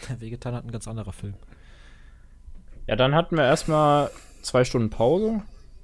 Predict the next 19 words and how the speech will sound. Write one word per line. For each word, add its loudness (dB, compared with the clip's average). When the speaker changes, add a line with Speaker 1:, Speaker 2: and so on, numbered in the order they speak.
Speaker 2:
Sind 0
wir -2
kurz -4
essen -4
gegangen. -4
Und -6
dann, 4
ja, -2
dann 4
dachten 2
wir, 6
kommt 6
ein 2
bisschen, -4
also -2
es -2
kam 6
auch 6
Action. -2